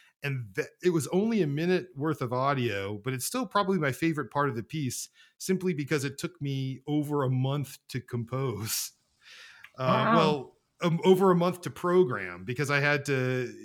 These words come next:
Speaker 1: it, it took actually, like, ten, almost twenty thousand lines of code to be able to encode everything properly. And I still
Speaker 2: Jesus.
Speaker 1: remember there were, I, I was, uh,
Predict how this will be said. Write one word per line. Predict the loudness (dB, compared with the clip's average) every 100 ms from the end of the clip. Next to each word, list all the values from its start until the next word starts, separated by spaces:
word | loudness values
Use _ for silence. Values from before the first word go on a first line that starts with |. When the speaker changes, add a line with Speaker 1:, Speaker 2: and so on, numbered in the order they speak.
| -16
Speaker 1:
it, | -14 -12 -6
it | -6 -2
took | -4 0
actually, | -2 0 -2
like, | -4
ten, | -6 -4 -2 -4 -6 -10 _ _ _ _ _ _
almost | -8 -8 -8 -12
twenty | -4 -2 -2
thousand | -2 0 0 0 0 -2
lines | -2 -2 -2 -4
of | -8
code | -4 0 0 -2 -6
to | -8
be | -4 -2
able | -2 -4
to |
encode | -4 -6 -4 -4
everything | -4 -4 -6 -6 -6
properly. | -4 -4 -4 -6 -4 -6 -10 -20 -20 -18 -12 -4
And | 2
I | 4
still | 6 4
Speaker 2:
Jesus. | 6
Speaker 1:
remember | 4 4
there | 4 4
were, | 2 0 -6 _ _ _ _ _ 0
I, | 2
I | 4 2
was, | 4 2 0 0
uh, | 2 2 0